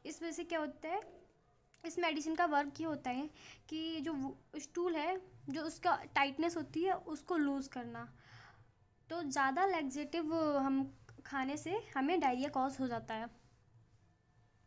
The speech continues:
नेक्स्ट metabolic and endocrine disease,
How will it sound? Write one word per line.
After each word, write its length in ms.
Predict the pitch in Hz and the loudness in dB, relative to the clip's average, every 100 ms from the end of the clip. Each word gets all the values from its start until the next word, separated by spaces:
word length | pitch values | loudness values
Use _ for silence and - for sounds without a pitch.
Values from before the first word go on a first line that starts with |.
| _ - - - | _ -20 -16 -6
नेक्स्ट 260 | 302 - - - - - _ _ 277 | -6 -6 -12 -18 -20 -20 _ _ -2
metabolic 680 | 277 277 311 311 339 339 | -2 2 2 2 0 0
and 280 | 302 277 320 - - | 2 4 2 -2 -4
endocrine 460 | 277 277 277 269 269 | -2 0 2 2 2
disease, 440 | 240 233 220 | 0 -4 -6